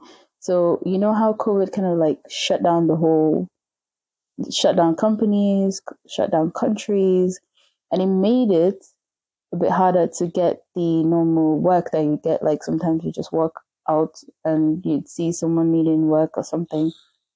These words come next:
So it made it harder for him, and he wasn't able to get a job so easily, and he was in want and most likely had to ask and beg around.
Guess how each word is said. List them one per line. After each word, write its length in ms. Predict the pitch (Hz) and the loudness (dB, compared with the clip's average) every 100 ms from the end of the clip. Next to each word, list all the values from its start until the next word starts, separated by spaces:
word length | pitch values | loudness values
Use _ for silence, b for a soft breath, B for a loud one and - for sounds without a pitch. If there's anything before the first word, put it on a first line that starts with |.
| _ _ _ _ _ _ _ - | _ _ _ _ _ _ _ -4
So 120 | 214 | 0
it 60 | |
made 200 | 220 269 | 2 2
it 80 | 247 | 2
harder 480 | 185 160 151 156 170 - | 2 2 2 2 0 -2
for 100 | 165 | -2
him, 300 | 160 170 170 | 0 2 2
and 140 | 160 | 2
he 80 | 180 | 2
wasn't 280 | 180 180 170 | 2 2 2
able 260 | 160 165 160 | 2 0 -4
to 260 | - - 180 - _ _ _ _ _ _ | -6 -4 -6 -8 _ _ _ _ _ _
get 160 | 175 - | 0 2
a 80 | 175 | 2
job 320 | 170 165 165 | 2 2 2
so 200 | - 165 | 0 0
easily, 680 | 175 170 165 160 160 160 - | 2 0 2 2 4 2 2
and 580 | 170 165 165 165 165 165 | 2 2 4 2 2 -2
he 100 | 180 | 0
was 300 | 170 165 170 - _ _ _ _ _ _ | 2 2 0 -6 _ _ _ _ _ _
in 200 | 160 160 | -2 2
want 420 | 190 214 208 208 - - _ _ - | 4 4 4 0 -6 -20 _ _ -4
and 300 | 165 165 160 | 0 2 2
most 200 | 165 165 | 2 2
likely 260 | 156 165 165 | 0 0 0
had 180 | 170 - - | -2 -2 -4
to 340 | 127 - - - | -2 -2 -4 0
ask 340 | 185 185 - | 0 0 -4
and 160 | 165 165 | 0 2
beg 160 | 175 | 2
around. 680 | 165 160 170 170 175 175 175 | 4 4 4 4 4 2 0